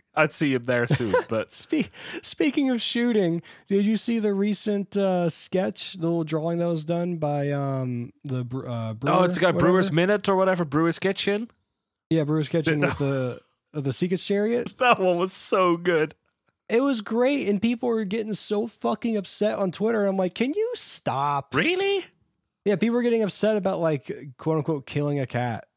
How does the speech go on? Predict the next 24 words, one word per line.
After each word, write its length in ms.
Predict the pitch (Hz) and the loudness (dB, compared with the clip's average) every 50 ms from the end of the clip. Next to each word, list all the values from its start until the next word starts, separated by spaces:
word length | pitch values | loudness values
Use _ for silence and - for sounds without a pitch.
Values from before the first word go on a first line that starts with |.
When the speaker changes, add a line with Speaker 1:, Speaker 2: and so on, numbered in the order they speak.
| _ - | _ -10
Speaker 2:
And 100 | 135 123 | -6 -6
I'm 120 | 120 123 | -4 -2
like, 160 | 123 123 120 123 | -4 -4 -4 -6
"It's, 160 | 110 - 117 | -8 -8 -10
it's 180 | 107 117 - | -12 -12 -10
a 60 | - 107 | -8 -6
Nerf 320 | 113 139 170 165 - - | -4 -2 -2 -4 -4 -4
gun. 420 | - 143 139 139 135 131 131 131 127 | -2 -2 0 0 0 -2 -2 -4 -6
It 100 | 131 123 | -6 -6
was 200 | 117 113 110 110 | -6 -6 -6 -8
very, 480 | 110 120 135 139 151 151 143 135 131 - | -6 -4 -2 0 0 0 0 -2 -4 -6
it 100 | 143 143 | -6 -6
was 200 | 131 127 123 120 | -4 -4 -4 -4
done 300 | 120 143 147 156 156 160 | -2 -2 0 0 0 -2
Speaker 1:
It's 160 | 131 139 135 | -2 -2 -2
Speaker 2:
in 120 | 131 117 | -2 0
Speaker 1:
a 60 | 127 156 | 2 2
Speaker 2:
a, 60 | 180 | 2
it 0 | |
Speaker 1:
Nerf 40 | 180 | 2
Speaker 2:
was 80 | 135 127 | 2 2
Speaker 1:
gun 160 | 160 160 160 | 2 4 4
and 20 | |
a 20 | 156 | 4